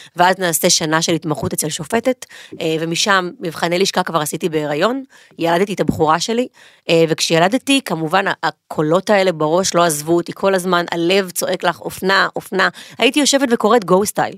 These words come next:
אוקיי? בזמן בתי משפט. "אני רוצה", אפרופו גו סטייל, "אני רוצה להיות כתבת, אני רוצה להיות מעצבת, אני רוצה לעשות משהו שהוא בעולמות שלי." אה,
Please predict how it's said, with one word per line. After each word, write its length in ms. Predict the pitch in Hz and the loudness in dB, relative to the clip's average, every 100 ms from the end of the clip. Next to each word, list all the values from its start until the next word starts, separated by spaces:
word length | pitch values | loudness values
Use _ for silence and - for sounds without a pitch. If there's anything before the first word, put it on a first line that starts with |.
| - | -4
אוקיי? 260 | 202 254 | 2 2
בזמן 300 | 190 165 190 196 | 0 0 0 -2
בתי 200 | 165 170 | -4 -4
משפט. 420 | 185 - 156 - - - - - - | -2 -2 -4 -6 -20 -20 -20 -8 0
"אני 140 | 208 | 2
רוצה", 280 | 214 208 220 220 214 - | 2 2 2 2 0 -4
אפרופו 240 | 170 196 | -2 2
גו 180 | 175 160 | 2 2
סטייל, 220 | - - - - - - | -2 -8 -10 -20 -4 4
"אני 140 | 233 | 6
רוצה 260 | 220 - 190 | 4 4 2
להיות 140 | 190 | 4
כתבת, 480 | 233 - 262 214 202 | 0 2 2 2 -2
אני 80 | 185 | -4
רוצה 260 | 190 208 | -4 -4
להיות 200 | 208 214 | -4 -6
מעצבת, 540 | 220 220 - 254 202 185 | -4 -6 0 2 4 2
אני 100 | 170 | 2
רוצה 320 | 175 - 220 | 2 4 4
לעשות 380 | 190 - 202 - | 4 0 -4 -4
משהו 460 | 170 185 208 240 226 | 0 2 2 0 0
שהוא 260 | - 160 | 2 2
בעולמות 520 | 151 151 156 160 180 | 2 2 2 0 0
שלי." 260 | - 151 139 - _ - - - _ | 0 -2 -2 -8 _ -20 -20 -20 _
אה, 120 | 175 | 0